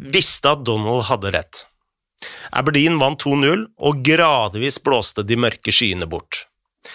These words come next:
De kjempa seg inn i tittelkampen, fant rytmen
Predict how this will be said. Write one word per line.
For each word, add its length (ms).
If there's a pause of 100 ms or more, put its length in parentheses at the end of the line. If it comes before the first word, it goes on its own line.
(240)
De 80
kjempa 560
seg 240
inn 100
i 80
tittelkampen, 760 (180)
fant 400
rytmen 400